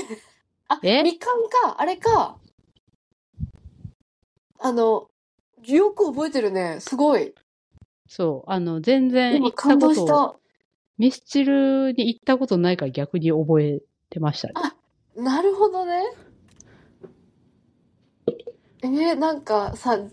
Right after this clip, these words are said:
Speaker 1: なんか逆にさ、自分さ、めちゃくちゃ忘れてて、あんなにハマったのに。
Speaker 2: それは悲しいね。
Speaker 1: なんか、あの、タイトル名も今さ、あんまり思い出せないんだぐらいに。
Speaker 2: それはだいぶ消えたな。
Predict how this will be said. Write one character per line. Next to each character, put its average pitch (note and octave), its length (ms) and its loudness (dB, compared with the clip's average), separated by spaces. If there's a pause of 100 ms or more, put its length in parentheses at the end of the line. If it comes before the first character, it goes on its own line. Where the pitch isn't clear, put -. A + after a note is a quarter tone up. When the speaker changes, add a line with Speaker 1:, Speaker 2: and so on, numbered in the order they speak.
Speaker 1:
な C4 160 -4
ん - 20 -4
か G#3+ 100 -4
逆 C#4 280 0
に F#4+ 200 2
さ、 F#4+ 180 -2
自 A#3+ 180 -8
分 D4 360 -8
さ、 - 260 -2
め A#3 160 -2
ち - 180 -18
ゃ - 40 -20
く B4 120 -4
ち - 60 -2
ゃ A#4+ 40 2 (760)
忘 D4+ 320 0
れ F4+ 100 2
て - 160 -12
て、 - 80 -4
あ A3+ 60 0
ん B3 120 -6
な B3+ 100 -4
に B3 80 -6
ハ A#3 200 -4
マ A3 140 0
っ G#3+ 40 -8
た A#3 240 -4
の F#3 160 -2
に。 F3 260 -10 (800)
Speaker 2:
そ - 40 -6
れ G3+ 80 4
は - 260 2
悲 A#3 60 8
し C#4 140 4
い - 20 4
ね。 - 60 4
Speaker 1:
な F#3+ 60 0
ん G3 160 -12
か、 - 60 -20 (680)
あ C4+ 120 0
の、 B3 120 -2
タ F4+ 200 -2
イ G#4 100 2
ト G#4 120 -4
ル G4+ 120 -4
名 C#4+ 180 -6
も G#3+ 140 -2
今 G#3 260 0
さ、 F3+ 380 -4
あ G#3+ 60 0
ん A#3+ 120 -6
ま B3 80 -4
り A#3 100 2
思 A#3 300 2
い A#3 140 2
出 A3+ 100 -2
せ A#3+ 100 -4
な A3 120 0
い F3+ 100 -4
ん C#3+ 200 -6
だ F#3+ 340 -6 (540)
ぐ G#3+ 100 4
ら G3+ 160 0
い G3 60 -4
に。 A#3 160 0
Speaker 2:
そ A#3 80 6
れ D4 260 4
は C#4+ 320 2
だ A3 180 -2
い B3 60 0
ぶ A#3+ 100 -2
消 A3+ 240 -2
え G#3+ 40 0
た G3+ 160 -2
な。 D#3 340 0